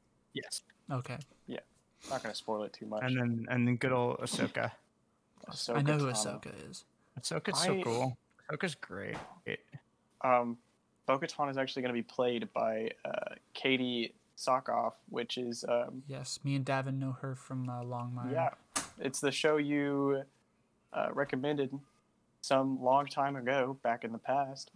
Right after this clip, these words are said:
Speaker 3: I don't know if it was, like, season
Speaker 2: It wasn't
Speaker 3: one or
Speaker 2: that
Speaker 3: season,
Speaker 2: long ago.
Speaker 3: not season one, episode one or episode two. It was, like, episode one or episode two of the podcast.
Speaker 2: Was it?
Speaker 3: When you recommended Longmire. Yeah.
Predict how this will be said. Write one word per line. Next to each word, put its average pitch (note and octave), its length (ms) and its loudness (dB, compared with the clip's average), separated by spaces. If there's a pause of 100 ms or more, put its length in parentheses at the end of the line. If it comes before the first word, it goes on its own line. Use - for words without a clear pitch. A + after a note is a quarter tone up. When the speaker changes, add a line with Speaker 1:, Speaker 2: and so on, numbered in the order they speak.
Speaker 3:
I B2+ 40 -12
don't A#2+ 140 -6
know A2+ 120 -2
if A2 100 -6
it - 20 -6
was, A2 100 -2
like, G#2+ 140 0
season B2 260 0
Speaker 2:
It - 20 2
wasn't A#2+ 140 4
Speaker 3:
one A2 40 -2
or G#2+ 40 -6
Speaker 2:
that B2 60 -2
Speaker 3:
season, D#3 160 0
Speaker 2:
long G#2+ 240 -2 (220)
ago. - 0 - (100)
Speaker 3:
not C#3+ 100 -4
season G#2+ 300 -2
one, G#2 160 -4
episode A2+ 380 0
one A2+ 180 -2
or A2 60 -4
episode G#2+ 360 -8
two. A2+ 240 -4 (540)
It - 40 -6
was, F#3 80 -4
like, A#3 100 -4
episode G#3 300 -4
one G3 160 -2
or F#3+ 60 -2
episode F#3 300 -2
two F#3 120 -2
of F3+ 80 -2
the - 60 -10
podcast. - 540 -4 (100)
Speaker 2:
Was A3 180 0
it? C4+ 180 -2
Speaker 3:
When C#3+ 180 0
you C#3 60 0
recommended C3 420 2
Longmire. G#2+ 500 0 (360)
Yeah. G3 240 6